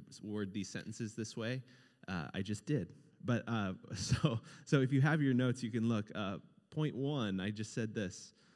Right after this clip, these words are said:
The problem with a personal relationship with God. I wanna talk about that idea briefly, the problem with a personal relationship with God. Now, if you have been paying attention at all in this message, you would say, "What,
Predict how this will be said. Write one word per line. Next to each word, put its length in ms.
The 80
problem 760
with 160
a 40
personal 560
relationship 920
with 180
God. 500
I 60
wanna 200
talk 240
about 220
that 120
idea 320
briefly, 420
the 100
problem 440
with 120
a 60
personal 460
relationship 720
with 180
God. 380
Now, 380
if 180
you 120
have 160
been 120
paying 320
attention 800
at 120
all 400
in 120
this 200
message, 360
you 80
would 120
say, 140
"What, 300